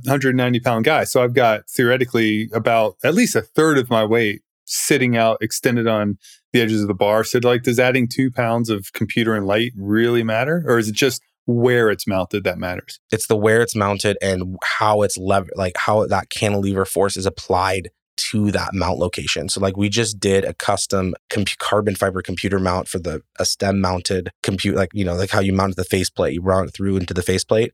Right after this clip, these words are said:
Speaker 2: Uh, we did a custom, uh, carbon fiber one recently. And the problem that they were having was they had an aluminum unit that was actually breaking, it was failing.
Speaker 1: Hmm.
Speaker 2: Um, and so they c-, asked if we could make a custom one for them, um, out of composites, and we did. And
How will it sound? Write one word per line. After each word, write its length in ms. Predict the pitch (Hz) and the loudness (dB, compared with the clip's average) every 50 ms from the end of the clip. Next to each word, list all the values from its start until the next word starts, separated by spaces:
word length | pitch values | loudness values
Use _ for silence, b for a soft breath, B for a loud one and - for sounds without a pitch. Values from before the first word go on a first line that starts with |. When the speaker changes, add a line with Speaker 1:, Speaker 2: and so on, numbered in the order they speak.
| _ - 101 | _ -4 -2
Speaker 2:
Uh, 60 | 98 | 0
we 80 | 104 | 0
did 140 | 104 107 101 | 0 0 0
a 60 | 95 | 0
custom, 420 | - - 107 98 - - 98 95 90 - - | 0 0 -2 -2 -2 -4 -4 -6 -6 -6 -6
uh, 160 | 98 80 80 | -6 -4 -4
carbon 220 | - 110 101 98 | -2 -2 -2 0
fiber 180 | 90 127 139 120 | 0 0 0 0
one 160 | 78 - 80 | -2 -6 -8
recently. 400 | 90 92 - - - 95 104 117 - _ - | -10 -8 -8 -8 -8 -8 -10 -12 -12 _ -4
And 300 | - 123 113 107 107 - - | -4 -2 -2 -2 -4 -4 -2
the 140 | 101 101 - _ _ _ | -4 -4 -4 _ _ _
problem 400 | - - 113 123 135 139 135 113 | -2 -2 0 2 2 2 2 2
that 160 | 104 92 92 | 2 0 2
they 140 | 90 113 135 151 | 2 4 4 4
were 80 | 143 110 | 2 2
having 360 | 104 104 104 92 95 95 95 | 2 2 2 2 0 0 2
was 180 | 95 98 92 | 2 2 2
they 80 | 95 95 | 2 0
had 140 | 90 113 107 | 0 2 0
an 80 | 101 | 0
aluminum 420 | 92 95 107 127 143 147 139 131 117 | 0 2 2 2 2 2 2 2 2
unit 300 | 104 101 104 101 - - | 2 2 2 0 2 2
that 80 | 95 | 0
was 100 | 92 90 | 2 2
actually 220 | 101 101 - - 92 | 2 0 0 -4 -4
breaking, 360 | 85 95 98 95 - - 82 | -2 0 0 0 -2 -6 -8
it 40 | - | -6
was 100 | - - | -6 -6
failing. 380 | - - 90 87 76 55 - - B B B B B B B - - | -4 -2 0 0 0 -2 -4 -8 B B B B B B B -6 -4
Speaker 1:
Hmm. 80 | 95 90 | -2 0
Speaker 2:
Um, 380 | 101 95 90 87 87 82 - - _ _ _ _ - | 0 0 -2 -2 -6 -10 -12 -14 _ _ _ _ -4
and 240 | 104 95 95 95 92 | -2 0 0 0 -2
so 600 | - - - 107 101 101 98 98 95 95 87 - | -4 0 2 2 4 4 4 4 2 2 0 -2
they 200 | 95 107 101 101 101 | 0 2 2 2 2
c-, 160 | 90 - - | 0 -2 -4
asked 340 | - 95 90 90 - - - | -2 0 0 0 -2 -2 -2
if 120 | 98 - - | -2 -2 -2
we 200 | 95 95 92 - | -4 -2 -2 -4
could 100 | - 92 | 0 0
make 120 | 90 85 | -2 -2
a 40 | - | -2
custom 300 | - - 127 - - 110 | -4 -4 -2 -2 -2 -2
one 160 | 107 101 95 | -2 -2 -2
for 120 | 87 85 101 | -4 -4 -2
them, 300 | 110 98 98 95 92 - _ - | 0 0 0 -2 -4 -6 _ -2
um, 220 | 92 90 80 - | -2 -2 0 0
out 100 | 92 95 | 0 0
of 80 | 90 - | 0 0
composites, 640 | - 85 - 104 104 98 101 98 95 - - - - _ _ - | -4 -2 0 2 2 2 2 2 0 0 -2 -8 -8 _ _ -6
and 120 | - 101 98 | -4 -2 0
we 80 | 98 | 2
did. 300 | 95 101 98 98 98 101 - | 4 4 4 4 2 -2 -8
And 300 | - 95 92 92 92 90 | -6 -4 -4 -2 -4 -4